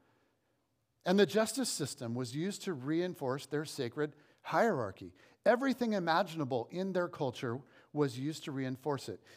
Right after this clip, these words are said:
Seating at public events was all about status.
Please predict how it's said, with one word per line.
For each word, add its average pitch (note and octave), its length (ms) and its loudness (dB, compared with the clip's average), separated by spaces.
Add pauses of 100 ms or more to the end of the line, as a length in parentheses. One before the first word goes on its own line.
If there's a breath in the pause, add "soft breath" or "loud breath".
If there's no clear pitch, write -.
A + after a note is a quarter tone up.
Seating C4 400 4
at B3+ 120 6
public A#3+ 340 6
events G3 640 0 (360)
was F3 180 4 (120)
all G#3 240 8
about E3+ 360 6
status. F#3+ 600 0